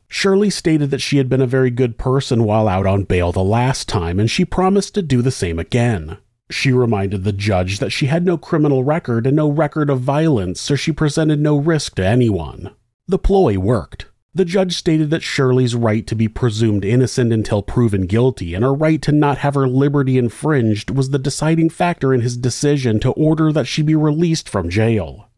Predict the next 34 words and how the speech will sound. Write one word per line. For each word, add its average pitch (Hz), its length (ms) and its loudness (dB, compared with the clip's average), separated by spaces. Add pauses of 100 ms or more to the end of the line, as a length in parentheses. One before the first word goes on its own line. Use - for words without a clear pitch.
(160)
Just 190 260 0
like 180 200 2
he 170 140 2
had 147 100 2
mentioned 123 460 2
the 107 80 0
first 127 400 -2
time, 85 500 -4
the 165 80 2
judge 165 380 0
stated 151 400 2
that 147 120 -4
she 151 200 0
was 139 180 2
at 127 120 -2
very 165 340 2
low 117 260 4
risk 117 460 0
of 120 100 -2
harming 156 420 2
anyone 90 400 0
else. - 640 -4 (320)
The 170 120 0
following 147 500 4
morning, 123 440 2
she 101 180 0
was 90 180 -2
released. 95 720 0 (240)
That 110 300 0
decision 98 600 0
would 135 120 2
have 165 160 0
earth-shattering 95 720 0
consequences. 87 1200 -2